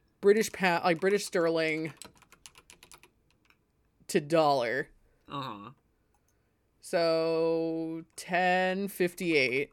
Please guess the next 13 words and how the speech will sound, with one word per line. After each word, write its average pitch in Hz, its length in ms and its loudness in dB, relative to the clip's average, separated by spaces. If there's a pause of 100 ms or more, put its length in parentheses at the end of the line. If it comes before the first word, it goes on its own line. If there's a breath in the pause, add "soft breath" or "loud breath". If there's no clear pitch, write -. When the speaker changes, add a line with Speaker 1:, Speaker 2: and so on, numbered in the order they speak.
Speaker 1:
Nope, 202 300 4
that 214 160 6
makes 269 260 2
less 196 320 4
sense. - 600 -2 (440)
Because 185 300 2
that's 185 220 2 (240)
eight, 220 200 4 (300)
that's 202 240 4 (140)
eight 240 200 6
pound 175 440 4
thirty-three. 156 720 -2 (1500 loud breath)
Speaker 2:
Huh. 123 240 -6